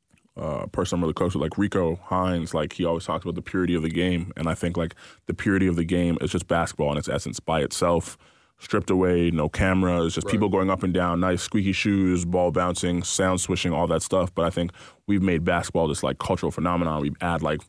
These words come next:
Speaker 1: walk-ins are a part of the culture now,
Speaker 2: Yeah.
Speaker 1: and, like, photos and what guys are doing and so on and so
Speaker 2: But
Speaker 1: forth.
Speaker 2: that adds to the brand and the value. Like, that's why you see N B A contracts exploding, the, the league is exploding in value,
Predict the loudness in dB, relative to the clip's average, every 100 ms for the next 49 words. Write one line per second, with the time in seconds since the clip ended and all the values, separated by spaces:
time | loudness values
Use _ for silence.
0 | -2 0 0 0 -2 -2 0 -2 -2 -2
1 | -2 -2 -2 -2 0 0 -2 -4 0 2
2 | 4 2 2 0 0 0 0 0 0 2
3 | 2 0 -2 -4 0 0 0 0 0 2
4 | 2 2 0 -2 -4 0 0 0 -2 0
5 | 0 -2 -4 -2 0 2 0 2 0 0
6 | 0 0 -2 0 -2 -2 -6 0 0 2
7 | 0 -2 -4 -4 -4 0 0 0 -2 -8
8 | -10 -4 -2 -2 -4 -2 -2 -2 -4 -6